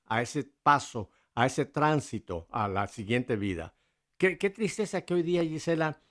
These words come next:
una gran parte de la humanidad, ya no digo solamente los cristianos, ¿eh? Una gran parte de la humanidad no quiere pensar en esto, ¿no? Y si el mundo se ha encargado, el mundo, el demonio, con sus mentiras y la carne,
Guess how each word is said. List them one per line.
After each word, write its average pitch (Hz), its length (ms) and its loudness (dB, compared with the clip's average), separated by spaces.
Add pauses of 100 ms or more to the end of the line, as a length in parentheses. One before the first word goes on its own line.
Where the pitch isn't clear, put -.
(220)
una 175 200 4
gran 170 200 2
parte 160 380 0
de 139 160 0
la 123 120 4
humanidad, 117 640 2
ya 127 240 2
no 233 100 -2
digo 226 160 0
solamente 165 400 0
los 127 140 -6
cristianos, 127 520 -2
¿eh? 165 120 -4 (320)
Una 285 140 -2
gran 240 200 -4
parte 208 200 -4
de 180 60 -2
la 156 60 0
humanidad 151 420 0 (260)
no 220 200 6
quiere 269 260 0
pensar 165 380 2
en 131 120 0
esto, 190 260 -4
¿no? 107 220 -6 (520)
Y 135 120 0
si 151 120 0
el 139 120 2
mundo 180 260 2
se - 120 -2
ha 185 40 2
encargado, 170 600 0
el 120 120 0
mundo, 180 420 0
el 123 160 0
demonio, 139 480 6
con 110 120 -2
sus 139 200 -4
mentiras 127 540 0
y 143 60 2
la 135 160 0
carne, 117 380 2